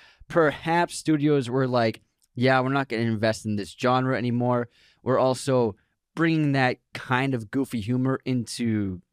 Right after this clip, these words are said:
big budget movies now." You know, that comedy was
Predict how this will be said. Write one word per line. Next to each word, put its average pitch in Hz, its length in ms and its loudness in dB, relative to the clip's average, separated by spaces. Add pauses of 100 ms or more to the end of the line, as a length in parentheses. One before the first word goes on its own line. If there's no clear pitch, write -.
big 113 180 -4
budget 113 280 0
movies 123 340 0
now." 127 300 -2 (600)
You 98 100 -6
know, 101 180 0
that 107 200 -4
comedy 113 520 0
was 104 260 -4